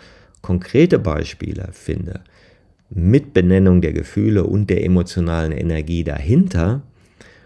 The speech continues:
und das dann in einer Runde mache, wo die das alle unterschiedlich sagen können, dann sehe ich sehr deutlich erstmal, welche Möglichkeitsräume werden gesehen und welche davon sind mit welcher Art von emotionaler Energie belegt?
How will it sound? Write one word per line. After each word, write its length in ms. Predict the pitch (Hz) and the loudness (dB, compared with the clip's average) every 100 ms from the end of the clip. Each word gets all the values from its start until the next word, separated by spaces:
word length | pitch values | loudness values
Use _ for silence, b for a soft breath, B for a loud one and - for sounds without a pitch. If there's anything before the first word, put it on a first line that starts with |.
| b - | b -12
und 260 | - 78 | -8 0
das 220 | 101 135 | 0 2
dann 180 | - 104 | 2 2
in 140 | 92 82 | 0 0
einer 240 | 90 90 | 2 2
Runde 400 | 80 107 151 120 | 4 2 4 2
mache, 400 | 82 78 76 73 | 0 -2 -4 -2
wo 140 | 95 | 0
die 180 | 101 98 | 0 -2
das 220 | 90 87 | -2 -4
alle 240 | - 98 92 | -2 -2 -2
unterschiedlich 640 | 87 98 87 92 85 85 | -2 -2 -4 -4 -4 -6
sagen 320 | 85 98 107 | -4 -4 -4
können, 360 | 90 80 98 135 B B B B B - | -6 -4 -4 -6 B B B B B -2
dann 160 | 85 85 | 0 4
sehe 200 | 120 143 | 4 2
ich 120 | - | 2
sehr 180 | 127 135 | 0 0
deutlich 880 | 123 147 185 180 69 67 - - - - _ - | 2 4 4 2 -4 -6 -8 -16 -20 -20 _ -4
erstmal, 600 | 92 92 95 85 82 78 | -2 -2 -2 -2 -2 -2
welche 760 | 87 92 92 90 85 78 80 - 73 76 | 2 2 0 -4 -4 -4 -8 -12 -12 -2
Möglichkeitsräume 920 | 90 120 110 92 87 - 85 87 78 | 2 2 0 -2 -4 -2 0 0 0
werden 300 | 82 78 73 | -2 -2 -4
gesehen 600 | 76 69 80 113 175 185 B B B B B | -4 -2 -2 0 -2 -4 B B B B B
und 200 | - 80 | -8 -2
welche 380 | 80 98 175 123 | 2 4 4 2
davon 600 | 82 82 - - 87 104 | 0 -2 -6 -6 -2 0
sind 220 | 104 95 | 0 0
mit 160 | 92 90 | -2 0
welcher 380 | 85 110 117 - | 0 0 -2 -4
Art 200 | 85 90 | -6 -6
von 200 | 98 - | -6 -6
emotionaler 760 | - 76 73 82 76 67 71 - | -6 -6 -6 -6 -6 -6 -6 -6
Energie 320 | 78 90 147 | -6 -4 -4
belegt? 520 | - - - - | -4 -6 -8 -14